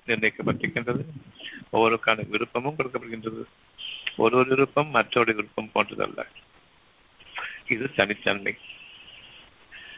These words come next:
ஒரு ஒரு விருப்பத்திற்கு அவர் இறைவனிடம் திரும்புங்கள். அவனுடைய அளவீட்டையும் அவனுக்கான வாழ்க்கைக்கு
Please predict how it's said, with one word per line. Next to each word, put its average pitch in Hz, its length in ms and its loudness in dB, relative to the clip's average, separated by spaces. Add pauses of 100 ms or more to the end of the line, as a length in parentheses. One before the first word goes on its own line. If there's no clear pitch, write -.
(180)
ஒரு 117 220 6
ஒரு 123 100 4
விருப்பத்திற்கு 147 680 0 (1040)
அவர் 110 340 4 (300)
இறைவனிடம் 110 480 0
திரும்புங்கள். 120 520 -2 (800)
அவனுடைய 107 600 0 (300)
அளவீட்டையும் 120 680 2 (1080)
அவனுக்கான 107 640 0 (200)
வாழ்க்கைக்கு 113 800 0